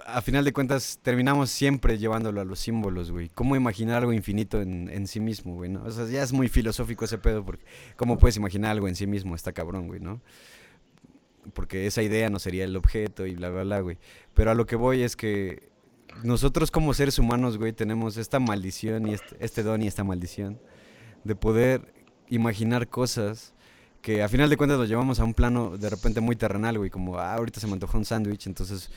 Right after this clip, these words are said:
ya estás pensando en qué debe llevar el sándwich, y antes de ir a tu alacena, güey, antes de, a tu alacena, antes de saber qué es lo que,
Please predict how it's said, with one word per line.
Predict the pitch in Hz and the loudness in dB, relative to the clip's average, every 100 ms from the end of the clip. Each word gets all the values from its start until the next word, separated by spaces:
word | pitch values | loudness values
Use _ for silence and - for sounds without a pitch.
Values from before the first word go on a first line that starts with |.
| - - - | -18 -16 -2
ya | 120 | -2
estás | 117 127 | 0 -4
pensando | - 113 104 120 117 | 0 -2 0 0 0
en | 104 | 0
qué | 117 110 | -2 -2
debe | 101 113 107 | 2 2 4
llevar | 104 110 | 2 0
el | 95 85 | -2 -4
sándwich, | 117 113 110 - | -2 -2 -2 -4
y | - | 0
antes | 123 147 139 | 0 2 0
de | 120 | 2
ir | 127 | 2
a | |
tu | 117 104 | 2 -2
alacena, | 98 - 123 110 | -2 -2 -2 -2
güey, | 101 104 | -2 -4
antes | 104 92 | -4 -8
de, | 85 - - | -10 -12 -14
a | 90 | -6
tu | 113 | -4
alacena, | 92 - 98 98 - - - 127 | -2 0 0 -4 -10 -20 -20 -8
antes | 120 123 117 | -2 -2 0
de | 104 92 | 0 -2
saber | 104 104 110 | 0 0 0
qué | - 110 | 0 -2
es | 107 | -2
lo | 98 | -6
que, | - 87 82 | -8 -10 -10